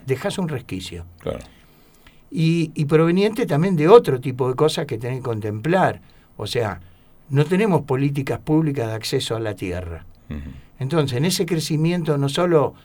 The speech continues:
Speaker 1: el crecimiento vegetativo de la población de Neuquén, sino esta polarización que, que, que tiene la ciudad eh, producto de, de estar económicamente mejor que en otros lugares.
Speaker 2: Ujú.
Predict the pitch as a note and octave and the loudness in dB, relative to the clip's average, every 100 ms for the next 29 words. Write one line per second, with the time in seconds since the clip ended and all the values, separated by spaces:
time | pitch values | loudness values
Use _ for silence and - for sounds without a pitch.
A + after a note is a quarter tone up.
0 | - - A#2 A#2+ A2+ B2 C#3 C#3+ C3 A#2+ | -20 -12 -8 -6 -6 -2 -2 0 -2 -2
1 | A#2+ A#2 A2+ C3+ E3 C#3 A2 G#2 G#2+ G#2+ | -4 -4 -4 -2 2 2 2 0 -2 -2
2 | G#2 - C3+ B2 A#2 A2+ D3 D#3 F#3 - | -4 -4 -2 -2 -2 0 2 2 0 -10
3 | - - - A#2 C#3+ C#3+ C3 A#2+ A2+ G#2+ | -20 -16 -8 -2 -2 -2 0 0 0 -2
4 | G2+ - G2+ E3 D3 A#2 F#2+ F#2 - - | -4 -6 -2 2 2 0 -6 -12 -16 -20
5 | - - - G#2 F#2 G2+ A2 C#3 D3 A#2+ | -20 -16 -4 -4 -2 -4 2 2 2 0
6 | G#2+ - A#2 C#3 D3 D#3 D#3 - - - | -2 -2 2 4 4 2 -4 -18 -20 -20
7 | - G2 F2 G#2 A#2+ B2+ D3+ C#3 D#3 D3 | -10 -8 -4 0 2 2 2 2 2 4
8 | B2 G2+ F2+ E2+ - - A#2 - D3+ D#3 | 4 2 -2 -8 -20 -10 -8 -2 0 0
9 | C#3 B2 C#3+ D#3 C#3 B2+ C3 D3 D3 D3+ | 2 2 2 0 0 -2 0 0 0 0
10 | D3+ D3 - A#2+ A2+ G2+ - F3+ D#3 G#2+ | -2 -4 -10 -6 -4 -2 0 0 0 -4
11 | A#2 A2+ A2+ C3 D#3+ C#3 B2 F2 | -4 -6 -4 0 0 2 0 -2